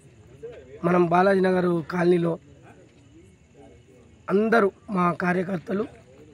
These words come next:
మా వార్డు మెంబర్లు, మా పార్టీ అధ్యక్షుడు, మా ఎంపీటీసీ, మా సీనియర్ నాయకులు, మా కార్యకర్తలు అందరూ బ్రహ్మాండంగా ప్రచారం, బ్రహ్మాండంగా చేస్తున్నారు. ఇవాళ నేను చెప్పలేను, నేను చెప్పిన, మీకు ఇంతకుముందు కూడా చెప్పిన,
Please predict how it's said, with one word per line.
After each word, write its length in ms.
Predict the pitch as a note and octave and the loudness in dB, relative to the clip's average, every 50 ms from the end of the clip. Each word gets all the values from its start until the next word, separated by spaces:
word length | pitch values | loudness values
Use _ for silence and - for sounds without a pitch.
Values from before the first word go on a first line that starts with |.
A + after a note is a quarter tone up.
| - - | -10 -6
మా 60 | F#3 | -6
వార్డు 280 | F3 F3 F3 F#3 F#3 F3 | -2 0 0 0 2 2
మెంబర్లు, 480 | F3+ F3+ F3+ F3+ F3 F3 F3 E3+ F#3+ F#3+ | 2 0 0 0 0 -2 -2 -2 -2 -2
మా 200 | F3+ E3+ E3 D#3+ | -2 -2 -4 -4
పార్టీ 340 | C#3+ F3+ F3+ E3+ D3 - | -4 -6 -6 -6 -6 -6
అధ్యక్షుడు, 540 | F3 E3+ D3+ E3 E3+ - - - F3 F#3 F3+ - - - - - - - | -6 -4 -4 -4 -6 -6 -8 -8 -6 -6 -6 -8 -14 -20 -20 -20 -14 -6
మా 80 | - E3+ | -4 -2
ఎంపీటీసీ, 680 | E3 E3+ E3+ D#3+ E3+ F3 D#3+ F3 E3 - - F#3+ G3 - - - - - - - - - - | -2 0 -2 -2 -4 -4 -2 -2 -4 -4 -6 -8 -8 -8 -14 -18 -20 -20 -20 -20 -20 -12 -8
మా 220 | E3+ F3 F3 E3+ | -4 -4 -4 -4
సీనియర్ 520 | E3 - - F#3 F#3 G3 G3 F#3+ F3 D#3+ F3 | -6 -6 -2 -2 0 2 2 0 0 0 -2
నాయకులు, 460 | E3+ E3+ E3+ - - F#3 F3 F#3+ F#3+ | -2 -2 -4 -4 -6 -6 -4 -4 -4
మా 180 | F3 E3 D#3+ | -4 -4 -6
కార్యకర్తలు 600 | D#3 - F3 F3 F3 E3+ - - E3 - G3+ E3+ | -8 -8 -10 -8 -8 -10 -10 -12 -12 -10 -10 -10
అందరూ 380 | - G3 G3+ G3+ F#3+ G#3+ F#3 D#3+ - - - - - - - - - - | -8 -6 -6 -4 -2 -2 -4 -4 -8 -14 -20 -20 -20 -20 -20 -20 -14 -8
బ్రహ్మాండంగా 840 | F#3 E3+ F3 F3 F3+ F3+ F3+ F3+ F3 F3 F3+ F#3 F#3+ F#3+ F#3+ F3+ F3+ | -6 -4 -4 -4 -2 -2 -2 -2 -2 0 0 0 0 0 -2 -2 -6
ప్రచారం, 500 | - E3+ E3 D#3+ - F3 E3+ E3+ E3 E3 | -6 -10 -12 -8 -6 -6 -6 -4 -6 -6
బ్రహ్మాండంగా 600 | D3+ F3 E3+ E3 E3+ F3 F3 F3+ F3+ F3 F3 F3 | -6 -6 -6 -4 -4 -2 -2 0 0 0 -2 -2
చేస్తున్నారు. 540 | D#3+ E3+ E3+ - - - G3 F3+ G#3 C#5 - - - - - - - - F3 | -4 -4 -6 -6 -8 -8 -8 -6 -6 -8 -10 -14 -20 -20 -20 -20 -14 -6 -2
ఇవాళ 180 | F#3 F#3+ F#3 F#3 | 0 2 2 2
నేను 180 | F3+ F3 F3 D#3+ | 2 0 0 -2
చెప్పలేను, 560 | D3 D#3+ C#3+ F#3 F3+ F#3+ G3 G3 G3 G#3+ - - - - - - A4+ G4+ - - F#3+ | -4 -6 -4 -2 -2 0 0 0 0 -2 -4 -8 -14 -18 -16 -16 -16 -18 -14 -8 -2
నేను 240 | F3+ F#3+ F#3+ F3+ E3+ | 0 0 2 2 0
చెప్పిన, 240 | E3+ - G#3+ G#3 | -2 -2 0 0
మీకు 240 | G#3 G3 F#3+ F3+ D#3+ | 2 2 2 0 0
ఇంతకుముందు 400 | F3 E3+ E3 G3 F#3+ G3 F#3+ F#3+ | -4 -2 -2 -2 0 0 0 0
కూడా 160 | F3+ F#3 F3 | 0 -2 -2
చెప్పిన, 380 | E3 F3+ F3 - E3+ F#3 G#3+ G#3+ | -2 -4 -4 -2 2 2 2 2